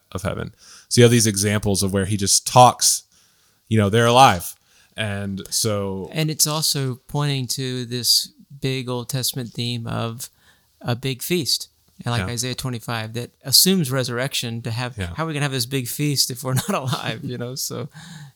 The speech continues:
Speaker 1: Yeah.
Speaker 2: yeah.
Speaker 1: I really, I really like, uh, Jesus's response here in, in both. I mean, just the,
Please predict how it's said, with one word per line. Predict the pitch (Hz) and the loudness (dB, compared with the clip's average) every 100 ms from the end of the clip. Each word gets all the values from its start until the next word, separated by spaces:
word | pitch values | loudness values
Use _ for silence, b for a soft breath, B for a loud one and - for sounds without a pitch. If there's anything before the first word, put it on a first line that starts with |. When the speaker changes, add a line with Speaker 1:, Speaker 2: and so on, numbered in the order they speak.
| _ - | _ -10
Speaker 1:
Yeah. | 107 | -4
Speaker 2:
yeah. | 104 117 - _ _ - | -2 -4 -6 _ _ -2
Speaker 1:
I | 113 | 4
really, | 127 131 120 | 8 8 6
I | 120 | 4
really | 120 131 120 | 4 6 6
like, | 107 104 101 - - | 4 2 2 -4 -4
uh, | 98 92 98 | -4 -4 -2
Jesus's | 104 98 98 98 87 | -2 0 0 0 -2
response | 92 - 95 90 90 - - - _ _ | -4 -4 -2 -4 0 0 -2 -6 _ _
here | - 98 95 | -2 0 0
in, | 90 95 92 | 0 -2 -2
in | 104 90 | -4 -2
both. | 101 95 90 | 0 0 -2
I | 104 | -2
mean, | 101 | -2
just | 98 107 - | 2 2 2
the, | 107 95 | 2 0